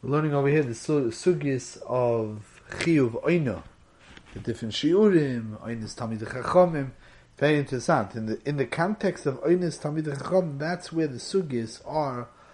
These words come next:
of the dvekus of the Tanoim and the tzitkus of their wives of letting them go. So it's not the context. The Gemara, the Ma'aseh with Rebbe Kiva and Rachel Bita Shel Kabel Savur. It's all over here in the Gemara.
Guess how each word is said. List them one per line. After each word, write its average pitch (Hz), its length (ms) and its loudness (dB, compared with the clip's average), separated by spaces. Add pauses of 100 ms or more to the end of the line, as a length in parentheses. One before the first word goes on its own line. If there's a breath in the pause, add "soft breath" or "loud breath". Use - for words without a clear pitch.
(240 soft breath)
of 123 220 0
the 117 100 -2
dvekus 135 920 -2
of 127 200 -2
the 117 100 -4
Tanoim 139 640 0
and 143 100 -2
the 139 60 -4
tzitkus 185 500 -2
of 151 120 0
their 147 120 6
wives 170 380 4
of 127 140 -8
letting 143 260 2
them 135 160 -2
go. 151 300 6 (360)
So 123 60 -12
it's 117 140 -12
not 147 180 -6
the 135 100 -2
context. 147 680 -6 (400 loud breath)
The - 80 -8
Gemara, 123 180 2
the 117 80 2
Ma'aseh 117 300 -2
with 113 180 -6
Rebbe 107 180 -12
Kiva 139 540 -8
and 110 220 -10
Rachel 117 580 -6
Bita 120 260 -6
Shel - 140 -10
Kabel 107 320 -6
Savur. 131 500 0 (200)
It's - 120 -10
all 170 160 8
over 165 160 6
here 160 140 2
in 160 80 -2
the 156 80 -6
Gemara. 147 400 0